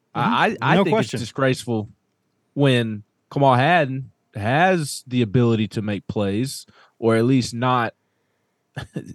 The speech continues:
Speaker 2: hip check somebody trying to tackle them, but yet he tries to hip check them in, instead and plays with zero effort.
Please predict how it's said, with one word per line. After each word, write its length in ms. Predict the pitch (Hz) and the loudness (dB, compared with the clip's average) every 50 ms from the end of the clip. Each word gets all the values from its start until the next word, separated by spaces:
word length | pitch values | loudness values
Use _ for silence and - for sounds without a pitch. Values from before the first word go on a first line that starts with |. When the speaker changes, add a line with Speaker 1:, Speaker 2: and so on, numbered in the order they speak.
| _ _ | _ _
Speaker 2:
hip 320 | - 110 - 180 202 - - | -8 0 0 0 0 0 -6
check 300 | - - 120 101 - - | -2 -2 -2 -2 -2 -2
somebody 380 | - 127 110 110 110 110 113 | -2 0 2 2 2 2 2
trying 200 | 104 - 123 113 | 2 0 0 0
to 60 | 104 | 0
tackle 360 | 92 - 151 160 175 170 135 110 | -2 -2 0 0 0 0 -2 -2
them, 280 | 101 113 117 127 135 - - - - - _ _ | 0 -2 -2 -4 -6 -10 -14 -20 -20 -20 _ _
but 120 | 131 131 | 2 4
yet 160 | 127 139 135 127 | 4 4 4 4
he 80 | 131 | 2
tries 280 | 113 - 143 131 120 104 | 2 4 4 2 2 0
to 80 | 107 | -2
hip 200 | 104 131 170 - | -2 -2 -2 -2
check 260 | _ - - 127 113 - | _ -4 -4 -4 -4 -2
them 180 | - 123 113 | -4 -4 -4
in, 220 | 113 104 104 98 - | -4 -6 -8 -10 -8
instead 640 | - 120 110 107 98 - - - - 156 160 160 | -6 -6 -6 -6 -6 -8 -12 -2 0 2 2 4
and 140 | 139 113 110 | 2 0 0
plays 260 | - - 131 123 107 | 0 0 0 2 2
with 140 | 95 101 98 | 0 -2 -2
zero 260 | 90 104 131 123 104 | 0 0 0 0 0
effort. 380 | 98 110 135 147 - 110 - - | 0 0 -2 -2 -2 -4 -10 -10